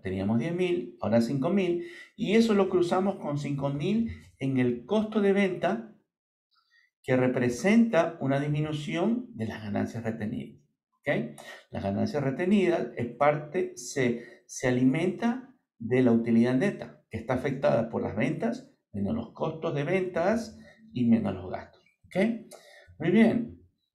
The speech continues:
Vámonos al quinto, la, al quinto movimiento. Se pagan salarios por seis mil dólares y salarios acumulados por cuatro mil. Es decir, tenemos un gasto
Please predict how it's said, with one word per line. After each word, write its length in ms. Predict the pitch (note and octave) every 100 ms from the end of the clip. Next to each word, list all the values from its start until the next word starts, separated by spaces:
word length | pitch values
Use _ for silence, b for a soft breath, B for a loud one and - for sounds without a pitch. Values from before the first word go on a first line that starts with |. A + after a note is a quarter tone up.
| -
Vámonos 320 | D3 F#3 F#3+
al 160 | F3+ F3+
quinto, 720 | G3+ G3 - G3 F#3 - - - _ _ _ _ -
la, 100 | A#2+
al 260 | - -
quinto 260 | D#3+ F3+ F#3+
movimiento. 580 | F3+ F#3 G3+ G3+ - -
Se 180 | -
pagan 280 | D3+ F#3 G3+
salarios 760 | F#3+ D3+ E3 F3 F#3 F#3 F#3 - B B -
por 160 | B2+
seis 160 | B2+ B2
mil 140 | C3+
dólares 520 | C3 C#3+ G#2 - - _ _ _ _ _ B B B B
y 120 | C3
salarios 400 | C#3 B2+ C3 D#3
acumulados 640 | E3+ E3 C#3+ B2 A2 B2
por 200 | - A2+
cuatro 280 | - A#2 -
mil. 220 | - -
Es 120 | - D#3
decir, 500 | F3 F3 F3+ A3+ B B B B B _
tenemos 640 | C#3+ C3 F3+ G3 F3+ - - _ _ -
un 200 | - F3+
gasto 600 | F3+ F#3+ - F3+ F3+ -